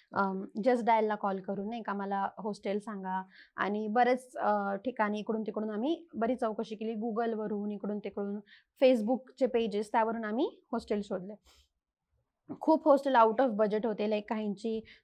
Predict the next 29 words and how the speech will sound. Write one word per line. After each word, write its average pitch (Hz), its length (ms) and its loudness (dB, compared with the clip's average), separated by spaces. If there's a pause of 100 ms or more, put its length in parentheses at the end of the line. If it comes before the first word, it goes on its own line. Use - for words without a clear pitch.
(140)
फीस 247 160 2
दहा 226 260 4
हजार, 202 540 -4 (120)
पंधरा 226 260 4
हजार 214 200 0
आणि 220 160 -2
आम्हाला 247 300 2
इंटर्नशिपला 294 720 0
स्टायपेंड 294 440 0
भेटणार 294 340 2
किती 220 320 -4
आहे, 196 140 -6 (460)
राईट? 247 280 2
दहा 247 240 6
ते 285 120 2
बारा 262 200 8
हजार 254 140 6
आम्हाला 247 220 2
स्टायपेंड 226 420 4
होतं, 226 180 0
but 302 140 4 (120)
एक्सपिरियन्स 294 500 0
घ्यायचा 254 220 2
होता, 254 120 0
घरच्यांशी 254 460 0
भांडून 262 320 4
आम्हाला 233 200 0
जायचं 202 320 -2
होतं. 185 220 -4